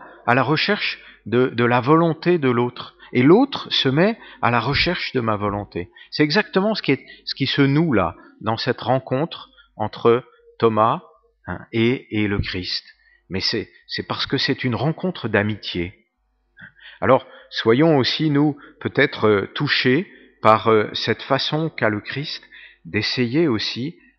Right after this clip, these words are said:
de, de se mettre, euh, à, à, au service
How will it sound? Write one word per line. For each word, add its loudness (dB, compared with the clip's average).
de, -2
de -6
se -2
mettre, -2
euh, -14
à, -2
à, -16
au -4
service -2